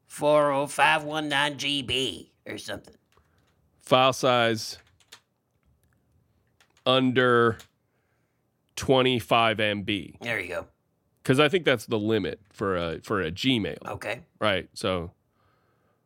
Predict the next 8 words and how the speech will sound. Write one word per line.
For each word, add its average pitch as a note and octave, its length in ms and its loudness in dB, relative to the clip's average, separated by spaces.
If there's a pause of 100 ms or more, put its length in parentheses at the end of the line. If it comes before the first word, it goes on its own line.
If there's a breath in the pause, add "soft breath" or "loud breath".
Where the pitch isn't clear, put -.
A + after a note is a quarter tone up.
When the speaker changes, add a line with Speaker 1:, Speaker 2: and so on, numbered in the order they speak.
(120)
Speaker 2:
see F#3 380 2
attachment C#3 760 0
file A#2+ 400 2
size A2 600 0 (1300)
under A#2+ 320 2
twenty-five G#2 920 0
M F2+ 260 -4
B. C#2+ 380 -12